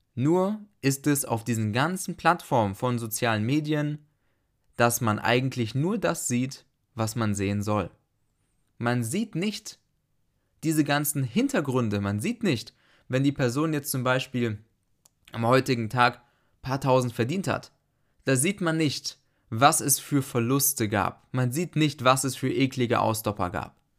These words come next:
Verlusttage, die werden auch nicht gezeigt. Da wird gesagt, dass die nicht getradet haben und sowas. Und das ist das Problem. Deswegen sollte man sich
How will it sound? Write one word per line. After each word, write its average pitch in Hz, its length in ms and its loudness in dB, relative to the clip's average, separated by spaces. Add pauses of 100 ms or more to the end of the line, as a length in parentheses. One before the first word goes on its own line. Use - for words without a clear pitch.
(480)
Verlusttage, 139 880 2 (580)
die 135 200 0
werden 117 260 4
auch 120 160 4
nicht 107 180 -2
gezeigt. 104 540 -4
Da 147 180 2
wird 123 180 0
gesagt, 120 400 2
dass 110 200 -4
die 120 100 -2
nicht 117 200 -4
getradet 117 520 0
haben 98 240 0
und 92 80 -6
sowas. 92 400 -6 (500)
Und 120 300 -2
das 160 280 2 (120)
ist 131 420 -4 (500)
das 110 160 -6
Problem. 123 500 -2 (640)
Deswegen 139 380 0
sollte 170 420 0
man 120 240 0
sich - 420 -8